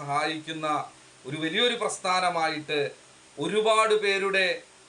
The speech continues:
കണ്ണീരിനൊപ്പം നിൽക്കുന്ന, അവർക്കൊരു താങ്ങായി നിൽക്കുന്ന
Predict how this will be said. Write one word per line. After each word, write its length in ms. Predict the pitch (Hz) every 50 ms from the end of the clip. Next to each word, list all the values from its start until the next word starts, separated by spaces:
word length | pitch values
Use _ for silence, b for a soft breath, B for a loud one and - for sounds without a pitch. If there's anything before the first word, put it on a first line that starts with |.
| - - - - 180
കണ്ണീരിനൊപ്പം 920 | 180 196 202 220 233 240 247 247 240 226 220 220 208 208 - - 226 220 214 214
നിൽക്കുന്ന, 420 | 202 196 - - 190 185 175 180 180 170 156 135 - - - - 151
അവർക്കൊരു 420 | 165 185 196 196 - 180 185 180 170 180
താങ്ങായി 460 | 170 175 196 220 226 220 220 214 202 196 190
നിൽക്കുന്ന 360 | 185 - 160 170 165 165